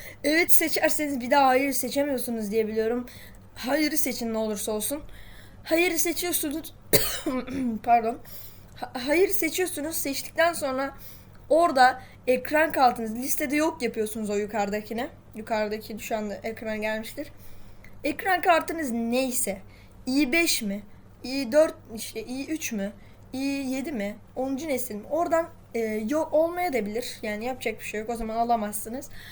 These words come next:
Ama olanlar için söylüyorum. Olan varsa oradan seçebilir. E, ondan sonra,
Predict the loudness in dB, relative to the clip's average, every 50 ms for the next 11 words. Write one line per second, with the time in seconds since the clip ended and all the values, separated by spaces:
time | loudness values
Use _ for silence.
0 | -16 -16 -16 -16 -16 -16 -6 -2 0 2 2 2 2 0 -2 -6 -12 -12 -4 2
1 | 4 6 6 6 6 4 2 0 -2 -2 -2 -4 -4 -4 -2 0 0 0 0 0
2 | -2 -2 -2 -4 -6 -4 -2 0 2 4 4 4 4 2 2 4 6 8 8 8
3 | 6 4 2 2 2 0 0 -4 -10 -10 -10 -10 -12 -14 -16 -8 -2 0 2 2
4 | 4 4 2 2 2 0 -2 -2 -2 -2 -2 -2 -2 -2 -2 -2 0 0 -2 -4
5 | -6 -12 -16 -16 -18 -12 -8 -6 -4 -4 -4 -4 -2 0 0 0 2 2 0 0
6 | 0 0 -2 -2 -2 -2 -2 -2